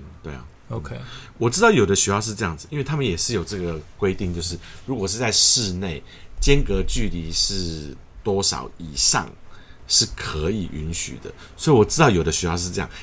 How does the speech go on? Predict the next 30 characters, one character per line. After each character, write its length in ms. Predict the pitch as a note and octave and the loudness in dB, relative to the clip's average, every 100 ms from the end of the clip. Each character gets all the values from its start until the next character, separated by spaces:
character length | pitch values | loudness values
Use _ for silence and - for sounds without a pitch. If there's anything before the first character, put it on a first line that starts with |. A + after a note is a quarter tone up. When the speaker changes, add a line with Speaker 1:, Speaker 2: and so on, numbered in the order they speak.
| - | -8
Speaker 1:
在 100 | C3+ | -4
很 320 | - G2 D#2+ | -2 -2 -2
大 260 | - C3+ F2 | 2 2 2
的 120 | E2 | 0
这 120 | G2 | -4
个 120 | F2+ | -4
大 240 | E2 A#2 D#2+ | 0 2 0
礼 100 | C2 - | -2 -8
堂、 180 | - E2 - - - | -10 -12 -16 -16 -4
大 160 | - F#2+ | 0 2
的 80 | D#2 | 0
排 160 | - | -4
练 160 | D#2+ E2+ | -2 -2
室 140 | E2+ | -2
空 260 | - C#2+ C#2 | -4 -8 -8
间， 180 | C#2+ C2 - - - | -10 -12 -14 -14 -4
然 100 | A2 | 0
后 80 | |
每 320 | G2+ F#2 F2 E2+ | 2 2 0 0
一 100 | E3 D#3 | -4 -2
个 140 | G2+ | 2
人 160 | F2+ E2 | 2 2
都 140 | G2 G#2 - | 0 -4 -4
隔 180 | E2 E2+ | -2 0
相 260 | - G#2+ | 2 2
当 160 | G2+ G#2+ | 2 0
远 180 | F#2+ C2+ | 0 -2
的 100 | C#2+ | -6
距 280 | - F#2 E2+ | -6 -4 -4
离， 160 | - | -8